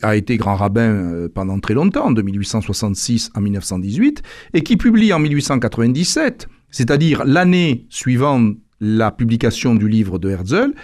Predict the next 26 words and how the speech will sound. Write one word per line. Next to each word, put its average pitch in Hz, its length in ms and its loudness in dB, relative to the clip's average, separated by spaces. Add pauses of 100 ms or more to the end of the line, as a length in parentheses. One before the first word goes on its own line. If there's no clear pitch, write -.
(260)
un 131 100 2
livre, 233 380 2 (360)
euh, 120 180 0 (120)
intitulé « 123 720 0
Judaïsme 143 640 2
national ». 165 640 2 (240)
Et 143 100 4
où 180 80 4
il 196 140 2
défend 214 420 0
finalement 160 640 2 (280)
une 170 200 2
certaine 233 480 0
fidélité 220 960 0 (100)
à 190 120 2
l'Empire 156 400 0
austro-hongrois 107 800 -2
et 170 80 2
à 156 80 2
la 156 100 2
dynastie 127 440 0
des 107 80 2
Habsbourg, 120 480 2 (360)
qui 233 160 0
est 294 80 0
protectrice. 233 800 -2